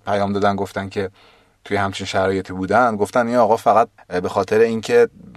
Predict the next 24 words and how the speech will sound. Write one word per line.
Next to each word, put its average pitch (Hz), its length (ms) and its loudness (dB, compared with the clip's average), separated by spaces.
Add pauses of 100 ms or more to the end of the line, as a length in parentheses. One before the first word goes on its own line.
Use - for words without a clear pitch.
(340)
از 92 240 -8
من 98 260 -2
و 107 100 2
فرزندانم 95 880 -2
مراقبت 92 500 -2
کنه 107 260 0
وارد 104 260 4
این 87 200 -8
چیز 87 200 -12
شده، 82 240 -6
اگر 90 200 -6
نه 104 100 -6
اصلاً 104 500 -4
شهوت 101 440 -4
چیزی 104 260 -12
در 95 180 -2
کار 92 220 -8
نیست. 92 240 -12 (280)
شاید 160 340 4
هم 180 100 0
اینجور 113 400 0
باشه، 98 300 2
ولی 110 320 2 (680)
فاکتور 151 800 2